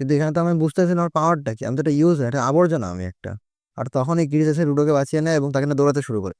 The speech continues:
আর তাকে মোটিভেট করতে থাকে যে, "তুমি একদিন অনেক কিছু করতে পারবা, তোমার মধ্যে আসলে অনেক বড় মানের ট্যালেন্ট আছে।" এসব কিছু বলতে থাকে এবং তাকে নিয়ে দৌড়াতে থাকে। আর এমন সময় এই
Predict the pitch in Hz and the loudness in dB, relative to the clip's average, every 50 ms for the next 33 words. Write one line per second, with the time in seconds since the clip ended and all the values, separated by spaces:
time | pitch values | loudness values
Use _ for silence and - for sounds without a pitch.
0 | _ _ 120 127 139 147 160 165 156 143 143 151 156 160 - - 143 - 131 117 | _ _ -4 -2 0 2 2 2 2 2 4 4 4 2 2 0 -2 0 0 0
1 | 120 123 117 120 120 127 127 131 - 147 143 135 131 131 147 139 139 151 - 160 | 0 0 0 0 0 0 0 0 0 0 0 0 0 0 0 -2 -2 -2 -2 -2
2 | - 165 143 139 117 - 117 107 101 98 - 117 120 123 131 139 143 143 147 131 | 0 2 2 2 2 2 0 0 0 -2 -4 -4 -4 -4 -2 0 2 2 2 2
3 | 139 156 156 151 151 156 135 131 117 120 131 139 143 147 147 139 - 131 120 120 | 2 0 0 0 0 -2 -2 -4 -2 0 2 2 2 2 2 2 2 2 2 0
4 | 117 107 104 - - 107 95 92 - _ _ _ - - 151 156 151 165 156 151 | 0 -4 -6 -6 -6 -8 -10 -10 -12 _ _ _ -2 0 2 2 2 2 4 4
5 | 156 143 143 156 170 180 165 160 151 147 147 151 143 139 143 139 127 117 104 92 | 4 4 4 4 4 4 4 4 2 0 0 0 2 2 2 2 0 -2 -4 -6
6 | 90 92 95 - _ _ _ - 131 120 123 135 143 147 156 156 170 160 156 139 | -8 -8 -10 -12 _ _ _ -2 0 0 2 2 2 0 0 0 0 0 0 0
7 | 135 147 156 165 | 2 2 2 2